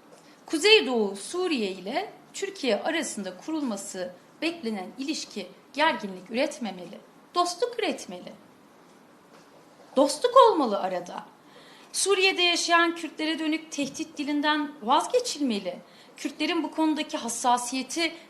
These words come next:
dikkate alınmalı ve bunun üzerinde tarihsel arka planıyla birlikte değerlendirilmeler yapılmalı sevgili arkadaşlar.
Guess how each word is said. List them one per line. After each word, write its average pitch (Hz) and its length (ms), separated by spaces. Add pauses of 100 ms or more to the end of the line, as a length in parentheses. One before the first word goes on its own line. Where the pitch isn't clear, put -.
(100)
dikkate 254 420
alınmalı 330 760
ve 226 120
bunun 359 160
üzerinde 370 560 (340)
tarihsel 311 580
arka 269 300
planıyla 294 540
birlikte 233 360
değerlendirilmeler 233 960
yapılmalı 185 440
sevgili 208 380
arkadaşlar. - 640